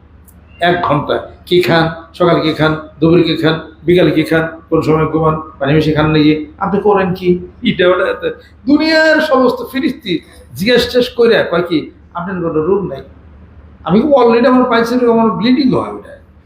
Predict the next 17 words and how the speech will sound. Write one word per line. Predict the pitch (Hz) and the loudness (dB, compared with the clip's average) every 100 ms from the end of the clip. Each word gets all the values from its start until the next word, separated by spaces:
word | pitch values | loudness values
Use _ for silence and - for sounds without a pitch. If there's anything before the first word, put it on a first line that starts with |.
| - | -10
ওইগুলো | - 190 185 | -2 2 2
কোনো | 185 180 | 4 4
রোগ | 196 202 | 4 0
না। | 127 120 - - - - - - - - | -4 -12 -18 -20 -20 -20 -20 -20 -20 -4
আপনি | - - 185 | -2 0 2
যে | 147 196 | 2 2
লাইনের | 190 208 226 233 | 2 2 2 2
মানুষ, | 208 214 262 262 - - - _ - | 2 0 -2 -4 -10 -20 -20 _ -10
আপনি | 156 - 196 262 - - - | -8 -6 -4 -6 -8 -20 -18
শুধু | - 165 175 | -2 2 4
নিয়ম | 202 269 277 269 | 4 4 2 2
পালন | 240 214 180 | 2 0 0
করেন, | 175 220 | -2 -2
সেরে | - 190 139 | 0 0 0
যাবে। | 131 - - _ - - - - 127 131 | -2 -6 -18 _ -20 -20 -20 -20 -8 0
No | 254 | 2
operation। | 302 254 160 135 - | 2 0 -2 -6 -12